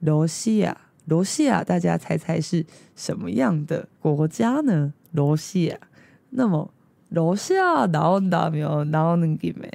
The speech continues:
우리도 연습을 해봐야겠다. 여러분, 더 이상 한국, 일본, 뭐, 대만 이런 아시아 나라,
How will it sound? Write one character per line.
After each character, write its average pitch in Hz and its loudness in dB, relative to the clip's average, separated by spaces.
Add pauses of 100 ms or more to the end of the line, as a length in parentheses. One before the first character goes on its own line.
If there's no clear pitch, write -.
(140)
우리도 165 0
연습을 160 -4
해봐야겠다. 240 -4 (420)
여러분, 202 0 (420)
더 190 4
이상 190 2
한국, 330 -2 (180)
일본, 214 0
뭐, 170 -2 (420)
대만 170 2
이런 180 2
아시아 208 2 (420)
나라, 160 2